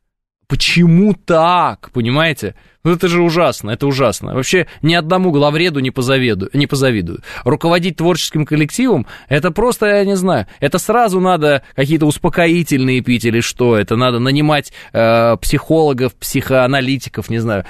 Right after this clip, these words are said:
и всё время им что-то рассказывать, потому что по-другому никак. Потому что все личности.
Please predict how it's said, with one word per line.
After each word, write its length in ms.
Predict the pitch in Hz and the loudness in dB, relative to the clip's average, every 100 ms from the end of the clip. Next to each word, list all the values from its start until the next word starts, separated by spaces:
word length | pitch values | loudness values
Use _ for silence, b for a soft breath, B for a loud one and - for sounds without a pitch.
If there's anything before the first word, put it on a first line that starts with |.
| B | B
и 80 | 107 | -4
всё 160 | - 135 | 0 2
время 320 | 156 156 156 | 2 2 0
им 80 | 147 | 0
что-то 240 | 160 151 | -2 0
рассказывать, 400 | 147 - 185 - | -2 0 -2 0
потому 240 | - 127 | -4 -2
что 100 | 135 | -4
по-другому 460 | - 135 143 156 139 | -4 -2 2 2 2
никак. 420 | 139 - 104 - b b b b b | 0 0 -2 -2 b b b b b
Потому 320 | 117 123 127 | -4 0 0
что 140 | 147 120 | 0 -2
все 240 | - 180 | 0 0
личности. 560 | 139 143 - 104 - | 2 -2 -4 -10 -12